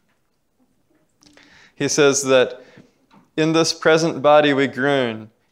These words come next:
yearning to be covered by our heavenly habitation, put o-, put on over this one.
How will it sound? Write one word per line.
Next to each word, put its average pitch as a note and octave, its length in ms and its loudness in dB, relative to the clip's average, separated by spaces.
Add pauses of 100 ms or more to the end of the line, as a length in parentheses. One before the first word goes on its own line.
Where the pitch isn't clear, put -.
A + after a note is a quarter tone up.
(120)
yearning D#3+ 400 -2
to D3+ 100 -4
be C#3+ 140 -4
covered C#3+ 460 -2
by A#2+ 160 2
our A#2+ 100 0
heavenly C3 460 -4
habitation, A#2+ 880 -6 (160)
put D3 200 -4
o-, C#3 180 0 (280)
put D3+ 160 0
on C3+ 280 0
over B2+ 280 -2
this B2 300 -6
one. G#2+ 300 -10